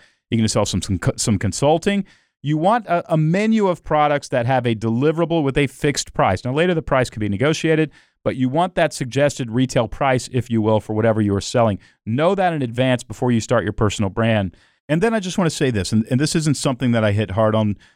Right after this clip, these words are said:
with Shannara, but I just wanna say this, if you wanna start a personal brand with a suite of products,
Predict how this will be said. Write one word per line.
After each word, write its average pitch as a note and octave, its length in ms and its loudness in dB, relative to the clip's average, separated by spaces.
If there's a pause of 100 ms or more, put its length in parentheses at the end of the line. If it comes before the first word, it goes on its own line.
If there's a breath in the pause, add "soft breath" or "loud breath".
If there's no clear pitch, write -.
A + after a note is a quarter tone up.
(120)
with G#2 200 0
Shannara, G#2 520 0
but - 320 0 (420)
I C#3 80 0
just F#3 140 -4
wanna G3 120 0
say E3+ 180 0
this, A#2+ 200 0
if A2 120 -8
you C3 40 0
wanna C3 120 0
start A#2 200 0
a G#2+ 60 -2
personal G#2+ 300 -2
brand G#2+ 400 2
with G2+ 180 -2
a G2+ 60 0
suite G#2 320 0
of - 180 -2
products, F2 580 -2